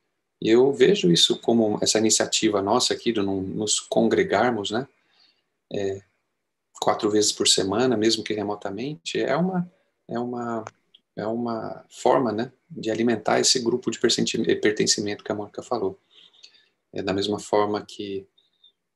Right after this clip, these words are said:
é, o mundo, né, nos alimenta muitas vezes com impressões negativas, e isso repercute dentro da gente de uma forma muito difícil, dolorosa,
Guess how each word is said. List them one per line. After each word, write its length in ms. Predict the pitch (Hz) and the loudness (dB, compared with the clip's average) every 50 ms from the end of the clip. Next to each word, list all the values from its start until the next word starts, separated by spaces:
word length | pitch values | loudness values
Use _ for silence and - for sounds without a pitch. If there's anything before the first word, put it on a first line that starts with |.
| _ _ _ - - | _ _ _ -18 -12
é, 240 | - 101 104 104 - - | -10 -8 -6 -6 -4 -4
o 80 | 117 | -2
mundo, 440 | 107 110 127 160 175 165 123 95 95 | 2 4 6 8 8 8 8 6 4
né, 200 | 98 113 135 135 | 4 2 2 0
nos 200 | 120 110 104 101 | 0 0 0 0
alimenta 460 | 107 104 107 98 104 113 113 110 - | 0 0 0 0 0 0 0 0 -2
muitas 240 | 107 104 - 98 95 | -4 -4 -4 -4 -2
vezes 320 | 101 104 113 110 104 - - | 0 2 2 2 2 0 0
com 180 | - - 107 | -2 -4 -4
impressões 460 | 104 - - 104 - - 107 107 104 | -4 -4 -4 -2 -2 -2 -2 -2 -2
negativas, 800 | 107 101 98 98 - - - - 113 131 135 123 113 107 104 - | -4 -4 -6 -6 -4 -2 -2 0 0 0 -2 0 -2 -2 -2 -2
e 40 | 104 | -2
isso 160 | - - 107 | -2 -2 0
repercute 560 | 107 110 - 107 101 - - - 113 110 - | -2 -2 -2 -2 -4 -2 -2 -2 -2 -2 -2
dentro 240 | 85 101 98 - - | -4 -6 -8 -6 -4
da 120 | - 98 | -4 -2
gente 260 | 92 101 104 104 - - | -2 -2 -2 -4 -6 -6
de 60 | 101 | -6
uma 100 | 101 101 | -8 -4
forma 240 | - 107 104 104 98 | -2 -2 -2 0 -2
muito 220 | 101 101 - - | -4 -4 -4 -4
difícil, 480 | - - - - 113 117 113 107 107 98 | -4 -4 -4 -2 -2 0 0 0 0 0
dolorosa, 680 | 107 104 101 98 98 101 117 147 156 113 98 90 | 0 0 0 0 2 2 2 4 2 2 0 -4